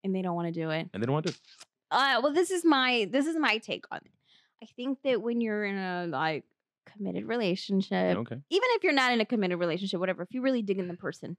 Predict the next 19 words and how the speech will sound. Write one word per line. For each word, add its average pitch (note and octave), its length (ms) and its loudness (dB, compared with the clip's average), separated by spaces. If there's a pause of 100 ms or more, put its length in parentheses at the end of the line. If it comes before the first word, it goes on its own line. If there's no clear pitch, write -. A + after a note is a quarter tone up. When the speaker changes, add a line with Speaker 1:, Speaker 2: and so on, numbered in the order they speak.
(140)
Speaker 1:
now F3 80 -8
let's F#3 160 -6
just G#3 200 -10
be F#3+ 200 -2
real E3+ 240 -2
talk, - 340 -6 (840)
um, F#3+ 520 4 (500)
and G#3 320 0
you're A3+ 160 4
willing B3 300 2
to A3 60 2
receive C4 760 0
or A3+ 60 2
whatever, A3 720 4
I G#3+ 140 -4
think A3 240 -8
it G#3 100 -12
should G3 260 -8
be F3+ 360 -4